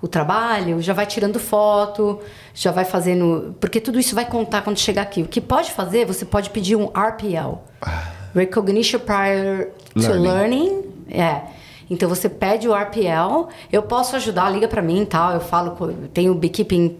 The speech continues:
Speaker 1: Package, né? Eu não sei se, por exemplo, aqui, eu estudei pra ensinar esse, esse package,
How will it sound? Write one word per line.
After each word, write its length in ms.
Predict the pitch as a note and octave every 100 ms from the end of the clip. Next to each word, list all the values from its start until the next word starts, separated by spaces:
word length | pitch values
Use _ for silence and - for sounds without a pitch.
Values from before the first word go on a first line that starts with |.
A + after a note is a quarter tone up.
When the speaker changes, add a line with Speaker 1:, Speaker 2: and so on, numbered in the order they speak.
| -
Speaker 1:
Package, 600 | - D#3+ - C4 D4 A#3+
né? 240 | F#3+ F3 G3 - - -
Eu 80 | G#3
não 180 | A3+ D4+
sei 240 | - C4
se, 260 | B3+ A#3+ A3+ -
por 80 | G#3
exemplo, 300 | F#3 E3+ E3+
aqui, 640 | E3 - B3+ B3+ E3 E3 F3 - - - -
eu 80 | F3+
estudei 400 | F#3+ - F#3+ F#3+
pra 140 | G3+
ensinar 460 | F#3+ A3+ - A3 F#3
esse, 360 | F#3 - E3 E3+
esse 220 | E3+ -
package, 680 | D#3+ D#3 C3+ C4+ B3+ - -